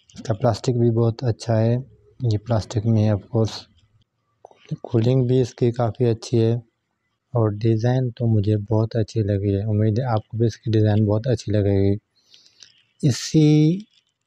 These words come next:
इसी से मिलता जुलता दूसरा इसका model है सिक्स थाउजेंड फ़ाइव हंड्रेड,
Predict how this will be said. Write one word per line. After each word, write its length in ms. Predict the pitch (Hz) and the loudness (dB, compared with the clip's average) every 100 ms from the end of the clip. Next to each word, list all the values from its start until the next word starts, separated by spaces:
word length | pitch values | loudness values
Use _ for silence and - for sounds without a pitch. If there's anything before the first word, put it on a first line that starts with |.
| _ _ _ _ _ _ _ _ _ 127 | _ _ _ _ _ _ _ _ _ -10
इसी 1500 | 123 156 - _ _ _ _ _ - - _ _ _ - 151 | -8 -8 -14 _ _ _ _ _ -20 -20 _ _ _ -2 -2
से 180 | 135 151 | 2 2
मिलता 400 | 123 123 120 139 | 2 0 0 0
जुलता 280 | 117 113 120 | 2 0 -2
दूसरा 600 | 113 110 - 120 117 117 131 _ | 0 0 0 0 2 0 -4 _
इसका 200 | _ 123 | _ -2
model 400 | 110 110 110 107 | 2 2 0 0
है 220 | 104 151 _ _ _ _ _ _ _ _ | 0 -2 _ _ _ _ _ _ _ _
सिक्स 880 | - - - - 131 - - - _ _ _ _ _ 120 | -20 -20 -14 -2 -2 -2 -20 -20 _ _ _ _ _ -2
थाउजेंड 360 | 110 104 113 | 0 0 -2
फ़ाइव 320 | - - 107 101 | -4 -2 -2 0
हंड्रेड, 380 | 104 98 104 | 0 0 -2